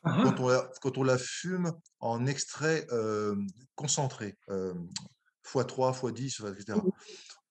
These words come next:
Speaker 2: Parce que tout de suite, en quelques secondes, elle t'emmène dans d'autres mondes. À la fois, t'es encore un peu conscient, comme, de ton monde là.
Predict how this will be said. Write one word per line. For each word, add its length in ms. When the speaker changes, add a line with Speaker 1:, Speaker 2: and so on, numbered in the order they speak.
Speaker 2:
Parce 160
que 80
tout 240
de 60
suite, 320
en 80
quelques 340
secondes, 300
elle 120
t'emmène 340
dans 180
d'autres 460
mondes. 300
À 80
la 100
fois, 120
t'es 100
encore 260
un 80
peu 120
conscient, 400
comme, 200
de 80
ton 140
monde 200
là. 160